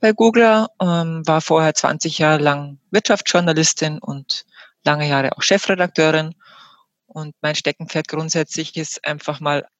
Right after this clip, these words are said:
alles Neue und vor allem einfach der Wandel und die Transformation, wie man dahin kommt. Ja, zu Gugler. Mm, Gugler ist, ähm,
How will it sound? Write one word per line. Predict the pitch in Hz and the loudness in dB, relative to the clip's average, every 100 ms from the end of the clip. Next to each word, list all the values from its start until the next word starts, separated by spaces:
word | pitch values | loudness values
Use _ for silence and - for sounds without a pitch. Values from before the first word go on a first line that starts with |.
| _ _ | _ _
alles | 156 151 147 | -2 -2 -4
Neue | 147 135 156 180 202 190 _ _ _ | -2 2 6 4 2 -2 _ _ _
und | 147 | -8
vor | - - | 0 2
allem | 147 160 | 2 2
einfach | 147 151 156 - | 0 0 -2 -2
der | - 156 | -2 0
Wandel | - 160 175 | 2 0 2
und | 160 170 | 2 2
die | |
Transformation, | - 151 - 165 160 156 156 | 0 0 2 2 2 2 2
wie | 151 | 0
man | 151 | -2
dahin | 147 143 147 | -2 -6 -12
kommt. | - 135 - - _ _ _ _ _ _ _ _ _ - - - - | -16 -18 -18 -20 _ _ _ _ _ _ _ _ _ -20 -20 -20 -18
Ja, | 165 190 160 131 - _ _ _ - | 0 4 4 2 -4 _ _ _ -6
zu | 220 | -6
Gugler. | 208 208 208 175 135 117 139 _ _ | -4 0 0 2 0 0 -6 _ _
Mm, | - 147 143 135 135 247 _ _ _ _ _ - - | -14 -12 -10 -12 -14 -16 _ _ _ _ _ -20 -12
Gugler | 160 151 170 160 | -10 -2 2 2
ist, | 139 147 - - | 2 -2 -6 -4
ähm, | 151 139 139 139 131 127 123 120 | 0 0 -2 -8 -6 -6 -6 -8